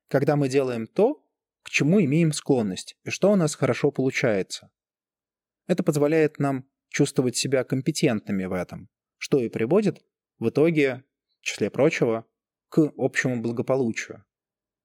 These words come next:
Таким образом, второй вопрос предлагает нам задуматься над тем,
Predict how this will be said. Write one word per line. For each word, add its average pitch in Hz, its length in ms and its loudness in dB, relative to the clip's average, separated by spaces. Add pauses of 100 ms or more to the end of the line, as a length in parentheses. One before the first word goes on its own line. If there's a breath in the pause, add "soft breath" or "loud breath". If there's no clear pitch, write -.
(840)
Таким 180 260 0
образом, 156 500 0 (280)
второй 151 280 2
вопрос 208 540 -2 (580)
предлагает 175 520 0
нам 160 160 2
задуматься 151 500 0
над 113 140 -6
тем, 226 320 -4